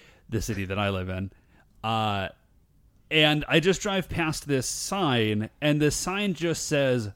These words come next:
"Mech Wanted." And <laughs> my, my first thought was, like, "Yeah,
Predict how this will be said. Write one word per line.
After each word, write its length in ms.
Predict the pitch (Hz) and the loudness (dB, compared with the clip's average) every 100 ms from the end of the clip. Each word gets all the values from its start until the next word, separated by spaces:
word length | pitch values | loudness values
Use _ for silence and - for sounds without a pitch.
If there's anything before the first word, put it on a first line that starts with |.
| _ | _
"Mech 420 | - 113 147 170 - | -4 0 2 0 -6
Wanted." 760 | 107 123 131 127 107 92 98 117 - _ - _ _ _ _ _ | -4 0 0 0 -2 -4 -8 -14 -20 _ -20 _ _ _ _ _
And 240 | 147 147 113 - - - - | 4 6 4 0 -10 -6 4
<laughs> 400 | 190 - 208 - | 4 10 8 10
my, 380 | 196 - 175 - - 151 | 8 8 6 2 0 0
my 240 | 180 214 | 4 6
first 480 | 202 - 262 320 - | 4 4 6 6 4
thought 240 | 196 170 160 | 6 6 8
was, 200 | 165 131 | 4 4
like, 300 | 160 143 - - - - | 2 2 0 -20 -20 -14
"Yeah, 360 | 117 165 214 | 2 6 6